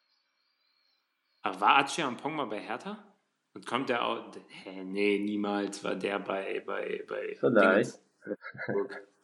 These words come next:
Speaker 1: Ja, laber nicht. Du willst mich jetzt genauso verarschen, wie ich dich damals mit dem hier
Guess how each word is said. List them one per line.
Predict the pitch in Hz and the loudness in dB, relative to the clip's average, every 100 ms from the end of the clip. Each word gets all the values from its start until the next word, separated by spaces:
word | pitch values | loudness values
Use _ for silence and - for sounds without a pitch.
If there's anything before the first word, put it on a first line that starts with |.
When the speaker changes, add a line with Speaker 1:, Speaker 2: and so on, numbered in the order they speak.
| _ _ _ - - - - - _ _ - | _ _ _ -2 -2 -2 -8 -14 _ _ 2
Speaker 1:
Ja, | 104 113 | 10 12
laber | 120 123 135 135 | 12 6 6 4
nicht. | 127 127 127 | 0 -2 -4
Du | 120 | -4
willst | 139 - | -4 -4
mich | 120 | -4
jetzt | 135 135 | -4 -4
genauso | 127 139 131 | -4 -4 -4
verarschen, | 127 131 135 135 | -2 0 0 -2
wie | 131 | -6
ich | 135 | -6
dich | 139 - | -4 -2
damals | 139 135 131 | -2 -2 -6
mit | 131 | -6
dem | 135 127 131 | -2 -2 -2
hier | 127 139 127 | 0 0 0